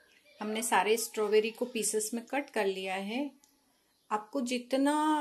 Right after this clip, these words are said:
पतला चाहिए आप इसको mixer में भी grind कर सकते हैं,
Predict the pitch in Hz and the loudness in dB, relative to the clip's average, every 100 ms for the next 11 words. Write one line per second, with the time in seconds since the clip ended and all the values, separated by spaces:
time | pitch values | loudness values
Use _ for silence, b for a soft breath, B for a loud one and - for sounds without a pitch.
0 | 277 247 - - - 220 247 294 311 285 | 2 -2 -8 -12 -4 -4 4 6 6 4
1 | 269 269 233 233 247 247 247 233 214 - | 2 2 2 2 0 -2 0 0 -2 -2
2 | 240 247 247 254 240 214 220 240 240 226 | 0 0 0 0 0 0 2 0 -2 -6
3 | 214 - - 208 233 269 | -8 -10 -10 -8 -6 -6